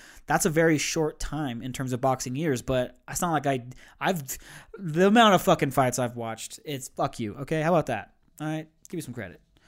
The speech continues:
<laughs> I've seen every big fight you can think of. And, like, um, it's, the f-,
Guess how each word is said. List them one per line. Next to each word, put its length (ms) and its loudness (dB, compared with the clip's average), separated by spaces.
<laughs> 20 -16
I've 160 -2
seen 220 4
every 200 4
big 220 2
fight 240 4
you 100 0
can 120 -2
think 240 -2
of. 240 -6
And, 360 -4
like, 320 -8
um, 160 -18
it's, 360 -2
the 80 -8
f-, 280 -12